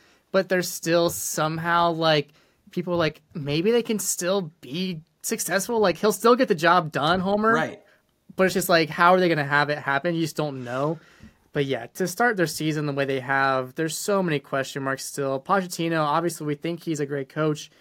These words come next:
Speaker 1: but these players, you have people like Mudryk, who they spend so much money on, all these players to eight-year contracts. To have four points out of four games played against the opponents they've come up against has just been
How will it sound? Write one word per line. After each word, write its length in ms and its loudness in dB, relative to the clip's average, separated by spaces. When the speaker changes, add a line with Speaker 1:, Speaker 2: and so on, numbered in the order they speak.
Speaker 1:
but 160 -4
these 180 0
players, 540 2
you 80 -2
have 160 -2
people 200 -4
like 120 0
Mudryk, 480 0
who 100 -10
they 80 -2
spend 300 -6
so 280 0
much 220 0
money 240 -4
on, 100 -6
all 160 -2
these 160 2
players 420 0
to 220 -10
eight-year 400 0
contracts. 1000 -4
To 100 -6
have 220 0
four 400 0
points 560 -6
out 120 -6
of 80 -4
four 220 -4
games 260 -2
played 380 -2
against 380 -6
the 60 -4
opponents 340 -4
they've 180 -2
come 160 -8
up 160 -2
against 320 -4
has 80 -6
just 220 -8
been 340 -6